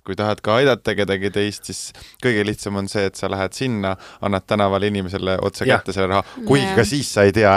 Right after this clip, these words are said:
Speaker 1: äkki ta on mingi maffiaga seotud,
Speaker 2: Ja, ja,
Speaker 1: on ju.
Speaker 2: või on siis palgatud, äh, eks
Speaker 1: Jah,
Speaker 2: ole,
Speaker 1: just.
Speaker 2: kerjus seal. Seda ka ei
Speaker 3: Täpselt.
Speaker 2: pruugi teada veel.
Speaker 1: Just.
Speaker 3: Aga tulles kinnisvara juurde nüüd,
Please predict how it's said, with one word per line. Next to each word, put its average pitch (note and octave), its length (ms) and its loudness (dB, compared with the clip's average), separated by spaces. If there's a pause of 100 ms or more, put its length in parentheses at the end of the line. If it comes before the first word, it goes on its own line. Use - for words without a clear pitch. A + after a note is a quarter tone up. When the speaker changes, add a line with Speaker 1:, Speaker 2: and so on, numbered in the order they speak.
Speaker 1:
äkki A2 160 -4
ta G#2 80 4
on A2 80 0
mingi G#2 160 0
maffiaga G2+ 400 2
seotud, A2 240 2
Speaker 2:
Ja, D3 80 4
ja, C#3+ 80 6
Speaker 1:
on A2+ 80 2
ju. C3 60 4
Speaker 2:
või D3 160 4
on - 20 -2
siis A#2 160 -8
palgatud, C#3 560 4
äh, A2 160 2
eks - 240 -12
Speaker 1:
Jah, A#2+ 160 6
Speaker 2:
ole, A#2+ 80 6
Speaker 1:
just. B2+ 80 8
Speaker 2:
kerjus A2+ 240 2
seal. A2 160 2
Seda D3 160 6
ka C#3 160 6
ei A#2+ 80 4
Speaker 3:
Täpselt. A#2 60 2
Speaker 2:
pruugi G#2+ 180 2
teada G2 320 0
veel. F#2 140 -4 (160)
Speaker 1:
Just. - 180 -18 (1000)
Speaker 3:
Aga B3+ 500 0 (560)
tulles C#4 480 0
kinnisvara G#3+ 880 0
juurde C#4+ 560 -2
nüüd, D4 320 -4